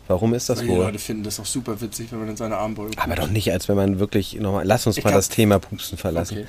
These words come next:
Speaker 2: finde ich
Speaker 1: Ich hab den Eindruck, das ist zu nischig.
Speaker 2: <laughs>
Speaker 1: Das ist zu nischig. Mir ist neulich aufgefallen, es gibt doch den Song, „Ich wünschte, ich wäre ein Huhn, ich hätte nicht viel zu tun,
Speaker 2: Ja.
Speaker 1: lege jeden Tag ein Ei und sonntags sogar zwei.“
Speaker 2: Ja.
Speaker 1: Ähm, wenn man sich jetzt vorstellt, wo du deine Hühner herbekommst,
Speaker 2: Ja.
Speaker 1: ist das die heftigste Lüge, die man sich vorstellen kann. „Ich wünschte, ich wäre ein Huhn.“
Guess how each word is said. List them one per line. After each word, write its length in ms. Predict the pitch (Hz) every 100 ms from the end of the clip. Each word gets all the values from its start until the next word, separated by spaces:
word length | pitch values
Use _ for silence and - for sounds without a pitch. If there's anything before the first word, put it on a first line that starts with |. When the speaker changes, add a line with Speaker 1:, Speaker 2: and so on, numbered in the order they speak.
| -
Speaker 2:
finde 140 | 113 104
ich 60 |
Speaker 1:
Ich 60 | 117
hab 140 | 113
den 140 | 110 90
Eindruck, 320 | 104 104 98
das 120 | 101
ist 140 | 104
zu 80 | -
nischig. 500 | 107 107 101 95 - -
Speaker 2:
<laughs> 40 | - - - 285 - - - - -
Speaker 1:
Das 140 | 95
ist 160 | 101 -
zu 80 | 104
nischig. 320 | 104 101 92 - -
Mir 100 | 120
ist 60 | 156
neulich 200 | 156 156
aufgefallen, 440 | 147 175 143 143
es 120 | 135 -
gibt 160 | 175
doch 40 | 156
den 140 | 135
Song, 240 | - 147
„Ich 140 | 135 -
wünschte, 240 | 160 147
ich 100 | 135
wäre 100 | 123
ein 120 | 113 107
Huhn, 180 | 147
ich 140 | 139 -
hätte 140 | 113
nicht 100 | 113
viel 160 | - 107
zu 140 | 107
tun, 180 | - 143
Speaker 2:
Ja. 160 | 131 131
Speaker 1:
lege 140 | 120 117
jeden 160 | 117
Tag 180 | 120 113
ein 80 | 107
Ei 180 | 82 113
und 120 | 104
sonntags 320 | 101 101 92
sogar 240 | 92 90 87
zwei.“ 320 | - 82 87
Speaker 2:
Ja. 200 | 143 131 80 - - - - -
Speaker 1:
Ähm, 400 | 117 113 113 - - - - - - - -
wenn 240 | 123 120 139
man 200 | 175 160
sich 120 | 156
jetzt 160 | 165 -
vorstellt, 440 | 160 - 151 127
wo 160 | 139 185
du 160 | 160
deine 300 | 135 131 131
Hühner 200 | 156 147
herbekommst, 880 | 123 113 101 95 95 98 80 - - 156
Speaker 2:
Ja. 220 | 147 123
Speaker 1:
ist 200 | 107 -
das 140 | -
die 100 | 135
heftigste 520 | 131 170 - 156 -
Lüge, 260 | 151 165 147
die 100 | 131
man 120 | 120
sich 100 | 113
vorstellen 340 | - 110 101 87
kann. 140 | 90
„Ich 160 | 92 113
wünschte, 240 | 113 110
ich 140 | 101
wäre 100 | 85 90
ein 100 |
Huhn.“ 140 | 101